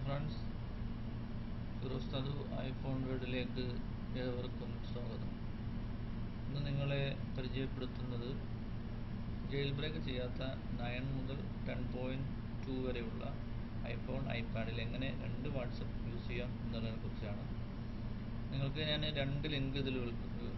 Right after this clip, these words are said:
വെക്കുന്നുണ്ട്. ഫസ്റ്റ് ലിങ്ക് Cydia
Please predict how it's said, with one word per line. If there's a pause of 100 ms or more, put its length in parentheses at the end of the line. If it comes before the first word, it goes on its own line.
വെക്കുന്നുണ്ട്. (360)
ഫസ്റ്റ്
ലിങ്ക് (3000)
Cydia